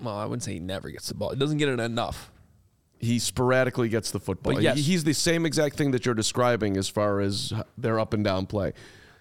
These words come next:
Speaker 2: Two hundred and thirty yards on eight catches, looks like the greatest player in the history of the, uh, of the game.
Speaker 1: Right.
Speaker 2: Second half yesterday, gets one target.
Speaker 1: And another way to look at this, if you're building a roster, what are the spots that you know you have?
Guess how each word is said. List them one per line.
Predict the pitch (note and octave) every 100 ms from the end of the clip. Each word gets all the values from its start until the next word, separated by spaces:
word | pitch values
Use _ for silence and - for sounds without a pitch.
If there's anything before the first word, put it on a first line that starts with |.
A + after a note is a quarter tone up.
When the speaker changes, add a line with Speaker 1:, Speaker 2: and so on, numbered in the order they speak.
| _ _ _ _ _ _
Speaker 2:
Two | - F3
hundred | F3 E3
and | C#3+
thirty | D3+ D3+ D3
yards | C#3+ C#3
on | C3
eight | C3+ B2+
catches, | C3+ B2 A#2+
looks | C3 -
like | A#2+
the | A#2+
greatest | A2+ A#2+ A2
player | B2+ A#2+ A#2
in | A2+
the |
history | A2+ G#2+ A2
of |
the, | G2+ G2 -
uh, | G2 E2
of | F#2
the | F2+
game. | D#2+ A#1+ C#2 -
Speaker 1:
Right. | C#3 D2+ - _
Speaker 2:
Second | - C#3+ C#3
half | C#3 B2+
yesterday, | C3 B2 A#2+ A#2
gets | A2+ G#2+
one | G2+ F#2+
target. | F#2 B1+ A#1+ - _ _
Speaker 1:
And | F3 E3 G3
another | G3+ A3 A3+
way | G#3
to |
look | E3+ E3+
at | D3
this, | B2+ A#2
if | A#2
you're | D3+ F#3+ G3
building | D3+ D3+ D3+ C#3+
a | C3
roster, | A2+ G#2 - G2+ G#2 - _ -
what | - B2+ F3+ -
are | D#3 D3+
the | D#3 D3+
spots | - - C#3 B2 A#2+ - - _
that | B2+ A2
you | A2 C#3+ F3
know | D3+ C#3 D3
you | B2+ C3+ C3
have? | - A#2 D#2+ -